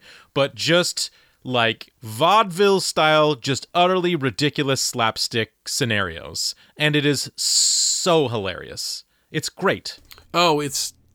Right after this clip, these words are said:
Speaker 2: it's wonderful. It'll put you in a better mood, and I think that's kinda, 'cause that's kinda where I'm, I'm at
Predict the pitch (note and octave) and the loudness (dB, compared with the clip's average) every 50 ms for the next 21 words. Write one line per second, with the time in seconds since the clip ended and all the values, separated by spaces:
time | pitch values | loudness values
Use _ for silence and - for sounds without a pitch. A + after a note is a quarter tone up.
0 | - G#3 G3+ G3 - - D#3+ C#3+ C#3 C#3+ C#3+ C#3+ D3 D#3 E3+ E3 D#3+ E3 D#3 C#3+ | 0 0 0 0 -2 -8 -8 -6 -4 -2 0 2 2 4 4 4 4 2 2 2
1 | C3+ - - A2+ F#2 E2+ F2+ F#2 - - - - - - - - - C#3+ D#3+ E3+ | 0 0 0 -4 -4 -4 -6 -8 -14 -18 -20 -20 -20 -20 -20 -10 -4 0 2 2
2 | F#3 E3+ - - F#3+ - E3+ E3+ F3 F3 E3+ D#3+ C#3+ - C#3+ D3+ D#3 D#3+ D#3+ D3 | 2 2 0 0 0 0 0 0 -2 0 0 -2 0 2 2 2 2 2 2 2
3 | C#3 C#3 D3 D#3+ E3+ E3 D3+ C3 C3 C3+ - D3+ C3+ C3+ C#3+ C3+ - - - D3+ | 4 4 4 2 2 0 0 0 0 0 0 -2 -2 -2 -4 -6 -6 -4 -2 0
4 | D3+ E3+ E3+ E3 E3 E3 _ _ - - - - - - - - - _ - - | 2 2 2 0 -2 -4 _ _ -20 -20 -20 -20 -20 -20 -20 -20 -20 _ 0 2
5 | G#3 A#3 C#4+ D4 D4 - E4 E4+ E4 D4 A#3 G#3+ G#3 F3+ F3 E3+ E3 D3 C#3+ C#3+ | 4 4 4 2 2 0 0 2 2 4 4 6 6 6 6 4 4 2 0 -2
6 | - E3 E3 D#3+ C#3+ - - C3 C3+ E3 G#3 - - - - | 0 0 0 0 0 0 0 2 2 0 -2 -6 -10 -12 -12